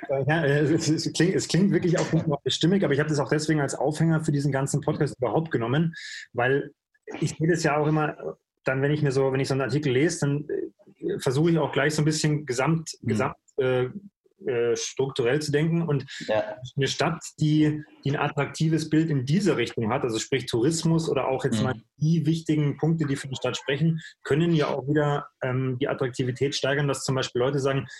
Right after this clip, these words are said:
Speaker 1: ja, ich komme vielleicht zum Halbmarathon Ingolstadt, auch wenn ich nicht aus der Stadt bin, weil da gibt's noch X Y oder ich komme zum Triathlon Ingolstadt, weil da gibt's eben noch
Speaker 2: Mhm.
Speaker 1: X Y oder wenn irgendwann mal wieder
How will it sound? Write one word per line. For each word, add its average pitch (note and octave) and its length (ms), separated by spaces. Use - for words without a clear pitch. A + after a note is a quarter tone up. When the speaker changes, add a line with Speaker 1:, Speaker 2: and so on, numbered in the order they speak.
Speaker 1:
ja, B2 180
ich - 160
komme G3+ 220
vielleicht G#2+ 360
zum G#2 140
Halbmarathon A2+ 480
Ingolstadt, B2 400
auch B2+ 160
wenn B2+ 80
ich G#2+ 100
nicht F#3 260
aus A#2+ 180
der A2+ 80
Stadt A2 280
bin, C#3 160
weil C3+ 400
da A#2+ 80
gibt's D3+ 300
noch C#3 120
X C#3+ 200
Y A#2+ 400
oder A#2 160
ich A#2 100
komme G3 220
zum D#3 180
Triathlon A#2 340
Ingolstadt, A#2 520
weil A2+ 200
da B2 80
gibt's C3+ 240
eben C3 120
noch B2+ 120
Speaker 2:
Mhm. G#2+ 80
Speaker 1:
X - 320
Y A2+ 100
oder A#2+ 200
wenn C#3 180
irgendwann C#3 280
mal C3 120
wieder C3 280